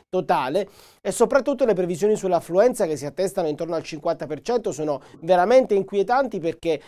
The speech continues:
denotano definitivamente, anzi ulteriormente, perché l'abbiamo già visto in altre consultazioni, una cesura profondissima tra la politica e i cittadini.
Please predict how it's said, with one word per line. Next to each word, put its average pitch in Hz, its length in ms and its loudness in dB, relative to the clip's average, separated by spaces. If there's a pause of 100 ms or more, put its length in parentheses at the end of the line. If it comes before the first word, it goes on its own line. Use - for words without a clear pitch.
(120)
denotano 196 720 2
definitivamente, 190 960 0
anzi 170 380 -4
ulteriormente, 180 920 0
perché 139 200 -10
l'abbiamo 151 340 -6
già 151 140 -8
visto 156 280 -10
in 156 60 -6
altre 165 260 -6
consultazioni, 160 720 -6
una 151 160 -4
cesura 175 520 -2
profondissima 180 920 -6 (380)
tra 185 160 0
la 196 140 6
politica 185 480 -2
e 156 60 0
i 147 40 -8
cittadini. 131 640 -10